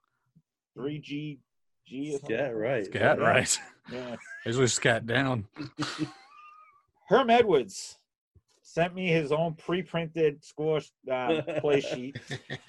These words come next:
Speaker 1: and just
Speaker 2: He didn't
Speaker 1: signed
Speaker 2: wanna
Speaker 1: it.
Speaker 2: draw it out.
Speaker 1: He did not wanna draw anything. Mike Holgram, blue right, C left, seventy-two S H cross. All right.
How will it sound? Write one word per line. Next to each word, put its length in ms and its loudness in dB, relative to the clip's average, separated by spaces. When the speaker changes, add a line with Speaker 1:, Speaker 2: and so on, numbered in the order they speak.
Speaker 1:
and 140 -2
just 120 0
Speaker 2:
He 60 -2
didn't 140 6
Speaker 1:
signed 60 2
Speaker 2:
wanna 120 6
Speaker 1:
it. 40 2
Speaker 2:
draw 260 4
it 80 4
out. 160 4
Speaker 1:
He 120 10
did 160 8
not 240 8
wanna 200 6
draw 220 6
anything. 360 -2
Mike 280 6
Holgram, 520 6
blue 380 4
right, 380 6
C 280 -4
left, 400 6
seventy-two 640 0
S 240 4
H 220 -2
cross. 560 4
All 80 -14
right. 280 -4